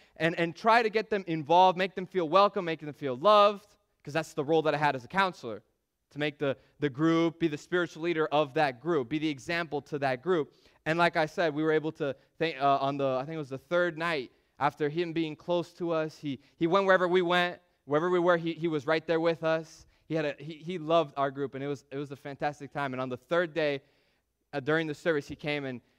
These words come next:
he, he went looking for one of us, and, and Greg, thankfully, was able to be there and lead him to Christ. And then on Friday, we were able to baptize him. And that's just an example of,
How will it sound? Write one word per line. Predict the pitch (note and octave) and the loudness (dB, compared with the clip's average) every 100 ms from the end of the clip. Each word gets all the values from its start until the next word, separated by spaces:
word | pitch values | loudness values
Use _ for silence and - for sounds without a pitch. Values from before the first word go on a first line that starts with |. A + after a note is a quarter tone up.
| _ | _
he, | _ C#3+ C#3+ C#3 | _ -6 -4 -2
he | D3+ | -2
went | C#3+ E3 D3 | -2 -2 -2
looking | F3 E3+ | -4 -4
for | D#3 | -6
one | C#3+ D3 | -4 -4
of | C#3 | -4
us, | C3+ B2+ - | -4 -4 -8
and, | C3 A#2 A#2+ | -14 -14 -12
and | B2 | -8
Greg, | C#3 D#3 D3+ | -2 -2 -2
thankfully, | - D3 C#3+ C#3 | -6 -10 -6 -8
was | C3 B2+ | -6 -8
able | C#3 C3 | -8 -10
to | A#2+ | -10
be | C3+ D3 | -6 -4
there | C#3+ C#3 C#3 - _ _ | -2 -2 -2 -8 _ _
and | A#2+ | -10
lead | C#3 | -8
him | C3+ | -8
to | - | -12
Christ. | - C3 A#2 A2+ _ _ | -8 -6 -6 -12 _ _
And | A#2+ A#2+ | -14 -10
then | A#2+ A#2+ | -10 -10
on | A#2+ | -12
Friday, | - C3 C#3 B2+ | 0 4 4 0
we | B2 | -4
were | A#2+ | -6
able | A#2 | -8
to | - | -14
baptize | A#2 B2+ - A#2 A2+ | -12 -12 -14 -18 -14
him. | A#2 | -10
And | C3+ | -8
that's | D#3+ | -8
just | - F3 - _ _ _ _ | -6 -8 -8 _ _ _ _
an | C#3+ | -8
example | D3+ B2 D#3+ F3+ F#3+ D#3 C#3 | -6 -6 -4 -4 -4 -4 -2
of, | B2+ B2 | -2 -4